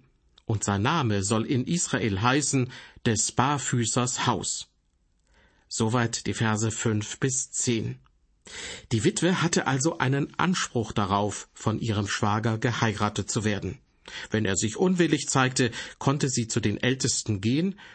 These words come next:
die gewöhnlich im Stadttor saßen, um dort kleinere Auseinandersetzungen zu schlichten.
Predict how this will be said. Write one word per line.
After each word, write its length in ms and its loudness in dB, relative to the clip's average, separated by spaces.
die 300 0
gewöhnlich 480 2
im 140 0
Stadttor 500 0
saßen, 480 2
um 240 -2
dort 300 0
kleinere 540 2
Auseinandersetzungen 1120 2
zu 140 0
schlichten. 560 -2